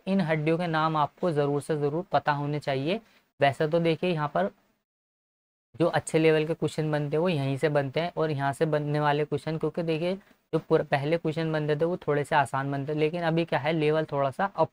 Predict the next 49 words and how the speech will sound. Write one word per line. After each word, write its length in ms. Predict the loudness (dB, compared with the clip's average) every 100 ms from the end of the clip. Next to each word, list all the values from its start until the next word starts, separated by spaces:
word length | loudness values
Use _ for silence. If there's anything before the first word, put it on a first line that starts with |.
| 0
हो 100 | 0
गया 240 | 0 -2
है, 180 | -4 -8 _ _ -10
तो 80 | -6 -2
इनको, 340 | -2 2 0 0
इनको 280 | -4 0 0
बार 240 | 4 4 4
बार 180 | 2
आप 180 | 2 2
रिवीजन 400 | 0 0 0 0
जब 120 | -2 -2
करेंगे 340 | -2 -2 -2 -4
तो 180 | -6 -4
ये 140 | -4 0
ऑटोमेटिकली 680 | 0 0 0 -2 -2 0 0
आपको 260 | 0 0 0
पता 260 | 0 0
हो 120 | 0
जाएगी 320 | 2 0 0 -2
कि 140 | -2 -2 _ _ _ -2
जैसे 180 | 2 2
वोमर 340 | 4 2 0
हड्डी 240 | -2 -2
है 60 | 0
वो 140 | 0 -4
इसकी 260 | -4 0
लोकेशन 500 | 2 2 -2 -6 -6
कहाँ 220 | -2 -2
है, 60 | -2
तो 120 | -2
ये 220 | 0 0 -2 _ _ _ 0
चेहरे 280 | 2 2 2
में 120 | 2
पाई 220 | 2 2
जाती 260 | 2 0 0
है। 60 |
तो 80 | 0
देखिए 260 | -2 -2 -4
यहाँ 220 | -4 -4
पर 120 | -2
ये 120 | -2
नाक 260 | 0 -2 -2
के 120 | -2
नीचे 280 | -2 -2 -4
पाई 220 | -2 0
जाती 240 | 0 -2 -2
है 60 | -2
वोमर 340 | -2 -2 -4
हड्डी। 340 | -4 -4 -6